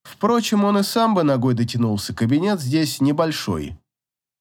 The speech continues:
«Дина, одевайся и выходи быстрее!» Марго вырвала у Максима руку и, морщась, потёрла запястье.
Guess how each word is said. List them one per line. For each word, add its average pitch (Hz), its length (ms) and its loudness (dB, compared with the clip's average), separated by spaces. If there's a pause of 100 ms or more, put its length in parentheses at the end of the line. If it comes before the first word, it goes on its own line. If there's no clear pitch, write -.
(320)
«Дина, 135 280 2
одевайся 135 460 0
и - 20 2
выходи 135 340 2
быстрее!» 98 600 -2 (960)
Марго 175 420 2
вырвала 196 420 2
у 160 60 2
Максима 143 500 2
руку 160 460 0 (380)
и, 131 140 2
морщась, 202 520 0
потёрла 131 540 0
запястье. 87 800 -4